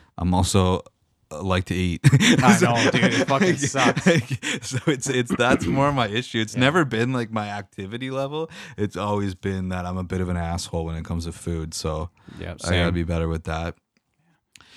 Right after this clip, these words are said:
Speaker 2: They just had to
Speaker 1: But
Speaker 2: make, they have to make cookies taste so
Speaker 1: Dude,
Speaker 2: fucking
Speaker 1: they just
Speaker 2: good.
Speaker 1: gotta make, why do they make the stuff that's fucking, actually, it's not even, like, it's just that sometimes, like, eating healthier is just more work than going
Speaker 2: It is,
Speaker 1: and
Speaker 2: it is a
Speaker 1: eating,
Speaker 2: lot
Speaker 1: like,
Speaker 2: of work, yeah.
Speaker 1: unhealthier.
Speaker 2: Yeah.
Speaker 1: So it's just, like, it's not even that it's like, "I don't like the healthy
Speaker 2: Yeah.
Speaker 1: food." I love healthy food.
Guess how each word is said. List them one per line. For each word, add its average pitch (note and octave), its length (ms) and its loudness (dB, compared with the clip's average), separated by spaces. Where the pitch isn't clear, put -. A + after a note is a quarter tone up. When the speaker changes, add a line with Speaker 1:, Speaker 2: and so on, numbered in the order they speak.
Speaker 2:
They G#2+ 80 -12
just G2+ 140 -8
had A2+ 140 0
to A#2 60 4
Speaker 1:
But A#2 60 4
Speaker 2:
make, A2+ 160 4
they A2+ 60 -2
have B2 120 -2
to C3+ 60 0
make C3+ 180 4
cookies D#3+ 440 0
taste A2+ 260 -6
so A#2 160 -2
Speaker 1:
Dude, A2 140 2
Speaker 2:
fucking F2+ 140 4
Speaker 1:
they F#2 60 2
just G#2 120 2
Speaker 2:
good. C3+ 100 6
Speaker 1:
gotta C#3+ 120 6
make, A#2 200 4
why A#2 120 4
do B2+ 60 2
they C#3+ 120 4
make C#3+ 200 4
the B2 80 2
stuff A#2+ 360 -2
that's A2 220 -4
fucking, G2+ 720 0
actually, B2+ 240 4
it's B2+ 140 -4
not F3+ 140 0
even, B3 220 -2
like, G#2 380 -2
it's A2+ 180 -4
just D#3+ 160 -4
that D3+ 120 2
sometimes, C#3+ 360 4
like, A2 160 0
eating G#2+ 300 2
healthier G2+ 440 0
is F#2 160 -2
just - 220 -2
more F#2 220 4
work E2 440 0
than E2+ 360 -4
going G#2 260 4
Speaker 2:
It A#2 80 4
is, F2 100 2
Speaker 1:
and E2+ 120 0
Speaker 2:
it B2 100 4
is A2+ 140 4
a G#2 40 2
Speaker 1:
eating, G2+ 100 2
Speaker 2:
lot G2+ 80 4
Speaker 1:
like, G2 100 2
Speaker 2:
of F#2+ 40 -4
work, F#2 220 0
yeah. F#2+ 80 0
Speaker 1:
unhealthier. A#2+ 500 0
Speaker 2:
Yeah. F#2 220 -2
Speaker 1:
So G2 180 -6
it's F#2 140 -10
just, - 260 -12
like, F#2+ 140 -6
it's G#2+ 160 -10
not A2+ 160 0
even B2 140 2
that A2 100 4
it's G2 120 -2
like, F#2+ 120 0
"I G#2+ 100 2
don't B2+ 200 4
like A#2 220 2
the G2 80 -4
healthy F#2+ 340 -2
Speaker 2:
Yeah. F#2+ 40 0
Speaker 1:
food." F2+ 220 -4
I F#2+ 80 0
love A2+ 220 2
healthy F#2 320 -4
food. G2+ 280 -2